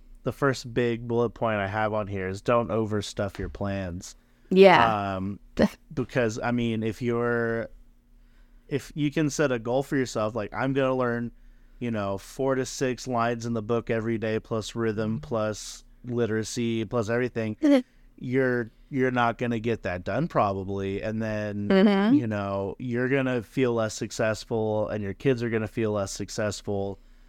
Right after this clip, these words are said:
Speaker 1: Um, you've got, you've gotta be realistic in what you're able to get done. Um, and,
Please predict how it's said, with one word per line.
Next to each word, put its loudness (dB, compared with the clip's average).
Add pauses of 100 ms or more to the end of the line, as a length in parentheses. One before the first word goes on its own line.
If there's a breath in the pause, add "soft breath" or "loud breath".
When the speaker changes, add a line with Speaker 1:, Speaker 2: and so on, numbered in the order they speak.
(280)
Speaker 1:
Um, 0
you've -6
got, 0
you've -2
gotta 2
be 0
realistic 0 (160)
in 0 (140)
what 2 (120)
you're 0
able 0
to -2
get -2
done. -2 (580)
Um, -2 (340)
and, 0